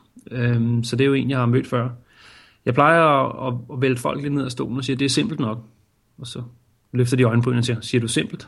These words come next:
<laughs> Hvorfor har vi så gået så længe og ikke vidst, hvad vi skulle gøre?" Øhm, gode produkter,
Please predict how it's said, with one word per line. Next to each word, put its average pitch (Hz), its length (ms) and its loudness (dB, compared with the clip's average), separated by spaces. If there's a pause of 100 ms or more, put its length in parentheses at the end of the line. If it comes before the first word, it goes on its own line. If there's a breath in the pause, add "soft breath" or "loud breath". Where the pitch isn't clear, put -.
(140)
<laughs> - 200 -14
Hvorfor 156 200 -2
har 160 100 2
vi 120 100 2
så 156 200 4
gået 160 280 4
så 175 160 2
længe 156 400 0 (340 loud breath)
og 131 100 2
ikke 139 120 0
vidst, 139 180 0
hvad 139 80 -2
vi 131 60 -6
skulle 127 180 -4
gøre?" 123 240 0 (760 loud breath)
Øhm, 139 300 0 (200)
gode 214 200 6
produkter, 151 440 2